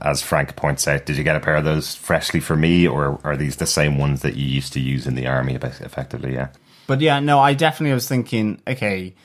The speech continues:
Speaker 2: this guy hits hard, or I don't know. Yeah, he's got rocks in his gloves or
Speaker 1: Yeah.
Speaker 2: metal plates or something.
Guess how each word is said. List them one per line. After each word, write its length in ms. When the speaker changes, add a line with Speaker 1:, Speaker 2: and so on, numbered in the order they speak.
Speaker 2:
this 180
guy 240
hits 300
hard, 520
or 540
I 80
don't 100
know. 60
Yeah, 240
he's 200
got 460
rocks 520
in 120
his 160
gloves 500
or 300
Speaker 1:
Yeah. 160
Speaker 2:
metal 480
plates 680
or 200
something. 540